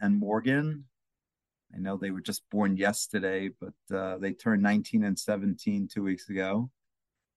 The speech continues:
And, uh, my company name is named after them. It's, uh, Sal Lore Moore. So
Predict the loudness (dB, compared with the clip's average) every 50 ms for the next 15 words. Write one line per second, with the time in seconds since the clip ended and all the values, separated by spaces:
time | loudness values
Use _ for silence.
0 | _ _ _ -8 -4 -2 0 0 0 0 -2 -2 0 0 2 4 4 4 4 4
1 | 4 4 4 6 6 8 8 8 6 4 4 4 2 0 -2 -2 0 0 2 2
2 | 2 2 2 0 0 -2 -4 -8 -6 -4 -4 -6 -6 -10 -14 _ _ _ _ _
3 | -20 _ -14 -12 -8 -8 -8 -6 -6 -4 -2 0 0 0 0 0 -2 -2 -2 0
4 | 0 2 0 0 -2 -4 -6 -4 -4 -4 -4 -6 -10 -14 -14 -12 -8 -6 -6 -4